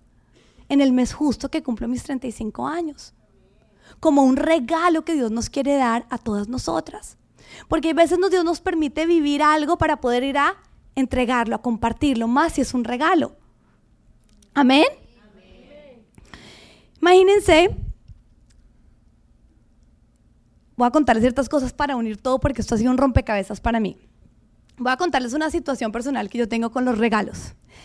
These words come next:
especialmente con los regalos de mis suegros. Mis suegros son supremamente generosos y en los cumpleaños dan muy buenos regalos. Pero entonces, cuando yo empecé a,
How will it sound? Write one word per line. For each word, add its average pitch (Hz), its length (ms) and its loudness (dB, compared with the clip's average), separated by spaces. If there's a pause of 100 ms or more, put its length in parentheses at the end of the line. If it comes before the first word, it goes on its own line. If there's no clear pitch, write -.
(120)
especialmente 285 640 2
con 302 140 -2
los 269 100 0
regalos 196 360 -2
de 226 80 0
mis 262 120 2
suegros. 302 460 2 (600)
Mis 370 140 2
suegros 370 260 4
son 339 100 2
supremamente 311 560 0
generosos 285 720 0 (240)
y 339 400 -2
en 285 120 -2
los 285 120 0
cumpleaños 294 440 -2
dan 220 240 0
muy 208 440 2
buenos 202 400 -4
regalos. 302 500 -2 (800)
Pero 330 140 0
entonces, 349 460 -2 (420)
cuando 311 220 6
yo 269 160 6
empecé 311 260 4
a, 370 80 4